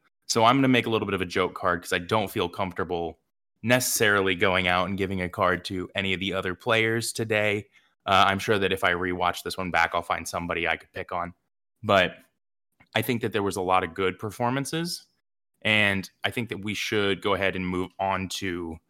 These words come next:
those. Uh, Mikhail, why don't you give me your, your crown for the day?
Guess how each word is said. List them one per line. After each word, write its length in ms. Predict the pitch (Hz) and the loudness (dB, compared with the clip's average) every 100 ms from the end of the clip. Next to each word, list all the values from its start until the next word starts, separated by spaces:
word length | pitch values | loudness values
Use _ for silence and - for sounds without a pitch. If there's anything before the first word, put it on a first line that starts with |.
| _ _ _ - | _ _ _ -12
those. 760 | 92 87 98 92 87 85 80 - | -10 0 2 4 4 0 -2 -2
Uh, 140 | 98 | 0
Mikhail, 380 | 101 101 120 113 | 0 2 4 4
why 80 | 127 | 4
don't 120 | 143 | 0
you 100 | 139 | 0
give 160 | 120 117 | 0 0
me 160 | 110 | 2
your, 360 | 101 98 92 107 | 2 2 0 -2
your 180 | 101 95 | 0 -2
crown 580 | - - 85 90 85 80 | -2 0 2 2 -4 -10
for 140 | - | -16
the 80 | - | -20
day? 220 | - - | -20 -20